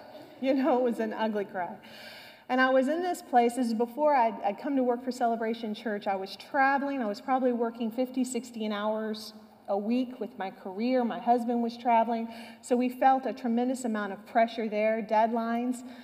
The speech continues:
you know, things we, goals we had to meet, metrics we had to meet. And all of you know what that feels like in your work. That is like a weight.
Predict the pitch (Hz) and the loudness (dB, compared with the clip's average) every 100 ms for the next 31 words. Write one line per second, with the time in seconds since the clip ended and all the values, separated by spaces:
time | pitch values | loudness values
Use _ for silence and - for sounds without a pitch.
0 | - 240 233 214 240 247 247 233 220 202 | -10 -4 -2 -2 0 2 2 -2 -2 0
1 | 226 240 247 247 247 233 233 220 226 214 | 2 0 -2 -2 0 0 0 -2 -2 0
2 | 220 214 247 220 240 240 226 214 214 214 | 0 0 -2 -6 -4 -2 0 0 -2 -4
3 | 220 208 226 262 262 247 247 233 226 220 | -4 -2 0 2 2 0 2 0 0 0
4 | 208 - 220 196 196 180 175 202 190 180 | 0 0 -4 -4 -2 -4 -2 -6 -6 -6
5 | 175 147 107 - - - - - - - | -4 -4 -4 -10 -20 -20 -20 -20 -20 -8
6 | - 254 254 247 226 220 208 196 190 131 | 2 4 4 2 2 2 0 2 0 0
7 | - - | -8 -16